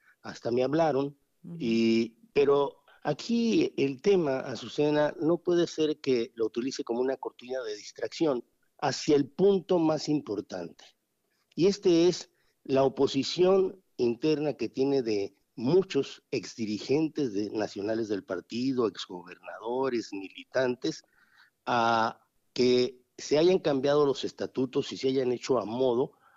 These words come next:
Speaker 1: para permitir una reelección, o sea, tres reelecciones seguidas de un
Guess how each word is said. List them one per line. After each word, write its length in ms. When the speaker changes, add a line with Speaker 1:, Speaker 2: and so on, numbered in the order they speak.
Speaker 1:
para 260
permitir 440
una 320
reelección, 880
o 40
sea, 180
tres 440
reelecciones 1160
seguidas 580
de 140
un 200